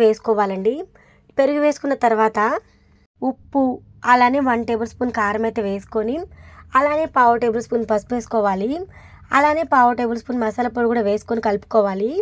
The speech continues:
ఇప్పుడు ఈ మసాలా ఇంగ్రీడియంట్స్ అన్నీ కూడా పెరుగులో చక్కగా కలిసేలాగా మిక్స్ చేసుకొని,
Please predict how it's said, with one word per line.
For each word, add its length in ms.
ఇప్పుడు 300
ఈ 20
మసాలా 380
ఇంగ్రీడియంట్స్ 480
అన్నీ 200
కూడా 160
పెరుగులో 400
చక్కగా 280
కలిసేలాగా 540
మిక్స్ 240
చేసుకొని, 440